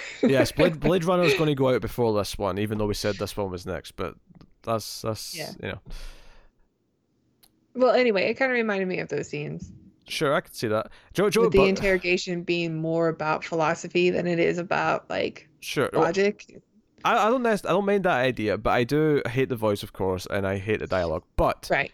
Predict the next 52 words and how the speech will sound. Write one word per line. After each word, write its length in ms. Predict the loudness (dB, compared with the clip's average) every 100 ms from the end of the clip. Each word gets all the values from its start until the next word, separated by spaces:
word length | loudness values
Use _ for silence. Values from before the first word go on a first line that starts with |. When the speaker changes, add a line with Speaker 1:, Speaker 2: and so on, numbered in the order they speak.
| _ _ -20
Speaker 2:
the, 220 | -12 -2
the 80 | 0
one 160 | 2 2
thing 180 | 2
Speaker 1:
Oh, 40 | 2
I 40 | 2
Speaker 2:
that 40 |
Speaker 1:
like 220 | -2 -6
that, 140 | -18 -20 -20 _ -8
but 100 | -4
I 40 |
hate 180 | -4 -4
the 60 |
voice. 500 | -10 -14 -14 -14 -8 0
<laughs> 40 |
Speaker 2:
the 140 | 2
one 160 | 4 2
thing 160 | 2 2
that 80 |
really 180 | 2 2
bugged 220 | 2 0
me 80 | 0
about 200 | 0 0
the, 140 | -2 -2
these 180 | -4 -2
scenes, 320 | -2 -2 -2 -2
though, 260 | -2 -2 -8 -8 -4
uh, 80 |
'cause 120 | -2 -2
it 40 |
was 100 | -2
just 140 | -2
this 120 | -4 -6
pointless 480 | -4 -2 -2 -2
little 140 | -2 -2
thing 220 | -2 -2
to 100 | -2
make 140 | -6 -6
it 80 |
feel 240 | -6 -2 0
more 160 | 0
futuristic 720 | -2 -4 -6 -2 -4 -4 -8 -6
or 80 |
weird, 340 | -4 -2 -2 -4 -12 -20 -4
but 120 | 0
it 80 | 0
just 160 | -2 -2
felt 240 | -2 -2
so 80 | -4
stupid 400 | -8 -6 -6 -4
to 100 | -2
me, 220 | 0 0